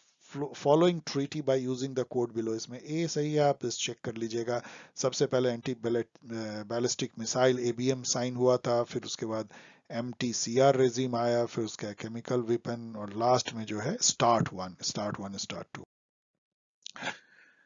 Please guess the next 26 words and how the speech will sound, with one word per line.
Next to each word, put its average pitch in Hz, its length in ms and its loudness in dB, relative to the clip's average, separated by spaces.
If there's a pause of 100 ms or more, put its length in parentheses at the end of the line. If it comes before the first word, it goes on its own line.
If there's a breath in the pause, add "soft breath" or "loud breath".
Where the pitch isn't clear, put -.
(220 loud breath)
ये 160 140 12
तो 175 100 8
हम 160 100 8
लोगों 156 140 10
ने 147 40 -4
देख 151 200 4
लिया। 151 160 8
फोर्थ 135 380 2
वर्ल्ड 127 280 4
जो 120 120 0
है 120 160 -4
ये 139 160 0
है। 147 100 2
माइकल 160 540 4
डोयल 170 360 10
का 165 140 -2
नाम 143 380 0
आते 131 260 -4
ही 151 220 -6
आपको 123 420 -6
डेमोक्रेटिक 117 640 -8 (180)
पीस 117 360 -8
थ्योरी 160 380 2
याद 156 160 6
आना 147 220 4
चाहिए। 143 520 0